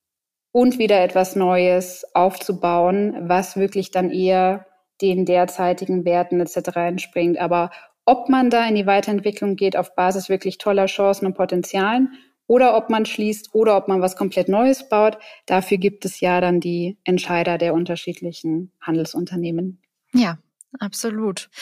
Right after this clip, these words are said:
Speaker 2: Vielen Dank für Ihre Einschätzung dazu. Sie waren zwar schon mal bei uns im Textilwirtschaft-Podcast, trotzdem würde ich Ihnen jetzt gerne, wie unseren anderen Gästen auch,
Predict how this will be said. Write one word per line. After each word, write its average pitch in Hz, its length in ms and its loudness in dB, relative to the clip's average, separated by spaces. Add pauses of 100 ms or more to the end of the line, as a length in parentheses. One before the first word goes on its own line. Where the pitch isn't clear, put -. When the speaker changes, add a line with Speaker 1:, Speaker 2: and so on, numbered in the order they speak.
(260)
Speaker 2:
Vielen 262 300 4
Dank 262 260 2
für - 80 -2
Ihre 202 240 2
Einschätzung 202 540 0
dazu. 214 500 0 (580)
Sie 208 160 -2
waren 240 200 4
zwar 202 160 0
schon 214 100 0
mal 196 100 0
bei 190 160 0
uns 196 300 -2
im 185 180 -4
Textilwirtschaft-Podcast, 196 1160 -4
trotzdem 277 400 2
würde 214 160 4
ich 233 140 -2
Ihnen 220 160 4
jetzt 214 200 0
gerne, 196 360 2
wie 190 160 -2
unseren 196 320 -2
anderen 185 320 -2
Gästen - 340 -6
auch, 214 240 0